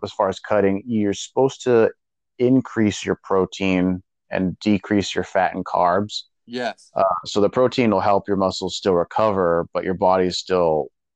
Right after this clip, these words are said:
Speaker 1: losing fat.
Speaker 2: Right.
Speaker 1: Uh, but you won't be building muscle, so you're just trying to maintain that lean muscle mass so your body
Speaker 2: Yeah.
Speaker 1: doesn't eat that away. Uh,
Speaker 2: Yeah.
Speaker 1: and so when you're lifting, you have to make sure that you're tailoring your workout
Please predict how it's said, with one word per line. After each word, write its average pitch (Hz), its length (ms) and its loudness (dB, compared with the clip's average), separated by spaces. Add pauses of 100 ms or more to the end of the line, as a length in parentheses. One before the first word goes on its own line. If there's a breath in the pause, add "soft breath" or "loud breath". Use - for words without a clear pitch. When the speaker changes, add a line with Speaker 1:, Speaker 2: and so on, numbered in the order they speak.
Speaker 1:
losing 92 500 0
fat. 92 460 -2 (360)
Speaker 2:
Right. 117 340 -10
Speaker 1:
Uh, 80 260 2 (580)
but 101 280 2
you 110 160 0
won't 127 240 2
be 120 100 2
building 101 440 2
muscle, 87 520 -2
so - 200 -6
you're 90 500 4 (340)
just - 220 -6
trying 104 160 0
to 95 60 2
maintain 95 580 0
that 85 200 2
lean 95 220 2
muscle 92 340 -2
mass 80 440 -2
so - 160 -6
your 90 80 0
body 90 240 2
Speaker 2:
Yeah. 87 80 4
Speaker 1:
doesn't 87 260 -2
eat 107 140 0 (140)
that 90 60 0
away. 85 460 2 (440)
Uh, 80 340 2
Speaker 2:
Yeah. - 80 -20 (440)
Speaker 1:
and 98 120 -6
so 104 140 2
when 95 140 2
you're 92 120 4
lifting, 131 360 2
you 110 120 4
have 110 140 -2
to 101 100 -8
make 98 260 -4
sure 123 500 2
that 98 280 4 (680)
you're 101 100 2
tailoring 107 500 2
your 92 180 4
workout 95 500 2